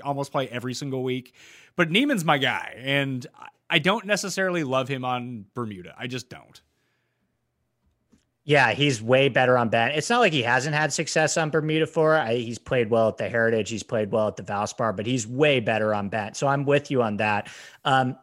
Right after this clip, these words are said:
Speaker 2: probably Patrick Reed, to answer your question.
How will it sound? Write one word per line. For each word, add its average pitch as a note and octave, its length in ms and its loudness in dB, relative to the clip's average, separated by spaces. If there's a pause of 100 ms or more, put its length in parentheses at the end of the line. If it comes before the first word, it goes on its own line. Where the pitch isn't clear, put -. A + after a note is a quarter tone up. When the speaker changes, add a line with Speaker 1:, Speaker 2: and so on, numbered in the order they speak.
Speaker 2:
probably A3 520 4
Patrick B2+ 400 0
Reed, G#2+ 440 -4
to C#3 100 -2
answer A#2 300 -6
your G#2 100 -6
question. G#2 420 -4